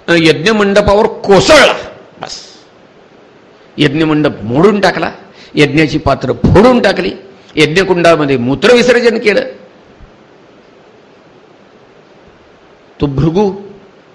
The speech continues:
दाढी हलवून त्यावेळेला हसत होता. केव्हा? ज्या वेळेला तो दक्ष भगवान शंकरांना सभेमध्ये शिवा-, शिव्या देत होता ना, त्यावेळेला दाढी हलवून हसत होता. त्याची दाढी उपटली.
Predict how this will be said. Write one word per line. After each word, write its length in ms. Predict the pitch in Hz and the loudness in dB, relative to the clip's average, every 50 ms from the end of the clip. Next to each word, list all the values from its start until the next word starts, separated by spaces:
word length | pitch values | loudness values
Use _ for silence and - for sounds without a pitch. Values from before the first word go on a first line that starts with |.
| _ - | _ -2
दाढी 280 | 135 151 151 165 196 | 2 2 4 4 4
हलवून 360 | 214 190 175 175 185 190 196 | 4 4 4 2 2 2 2
त्यावेळेला 320 | 185 190 180 185 190 185 175 | 0 0 0 2 0 0 -2
हसत 200 | 147 143 127 185 | -2 -4 -4 -4
होता. 280 | 196 170 165 - 139 | -4 -2 -4 -4 -4
केव्हा? 340 | 135 - 160 156 175 202 214 208 - - - - - - - - - 120 | -4 -2 0 2 4 4 2 0 -2 -10 -16 -18 -20 -20 -18 -14 -4 0
ज्या 180 | 143 151 165 | 2 2 4
वेळेला 420 | 185 180 170 170 170 160 165 175 180 | 4 4 4 4 4 4 4 2 2
तो 180 | 170 175 175 | 0 -2 -2
दक्ष 340 | 160 156 165 165 - - - 208 202 165 147 156 139 - 101 | 0 0 0 0 0 0 2 2 4 4 4 4 2 2 0
भगवान 360 | - 151 143 143 170 185 190 190 | 0 0 0 2 2 2 2 0
शंकरांना 520 | 180 175 170 165 170 170 180 180 185 185 | 0 -2 0 0 2 2 2 2 0 0
सभेमध्ये 440 | - - 156 160 175 175 185 180 180 | 0 0 2 2 2 2 2 2 0
शिवा-, 440 | - - 160 165 175 - - - - | 0 0 0 0 0 0 -2 -6 -8
शिव्या 240 | - - 147 170 | -4 0 2 2
देत 160 | 190 180 190 180 | 2 2 0 -2
होता 180 | 190 196 196 247 | -2 -2 -2 -2
ना, 80 | - - 277 - - - - - - - | -2 -2 -4 -8 -12 -18 -20 -20 -12 -4
त्यावेळेला 380 | - 160 160 175 175 175 170 165 | 0 2 4 4 4 4 4 2
दाढी 340 | 143 139 131 143 151 170 202 | 2 0 0 2 2 4 4
हलवून 300 | 190 170 160 180 190 180 | 4 4 4 2 2 2
हसत 360 | 139 113 117 - 202 247 226 | 0 -2 -4 -4 -4 -4 -4
होता. 280 | 196 165 143 151 139 135 | -4 -4 -2 -2 -2 -4
त्याची 460 | - - - - - - 139 - 160 | -6 -12 -16 -10 -6 -6 -6 -6 -6
दाढी 280 | 139 123 135 135 156 | -4 -2 0 0 2
उपटली. 460 | 220 220 196 175 160 131 - 127 120 | 2 2 2 0 0 -2 -2 -4 -10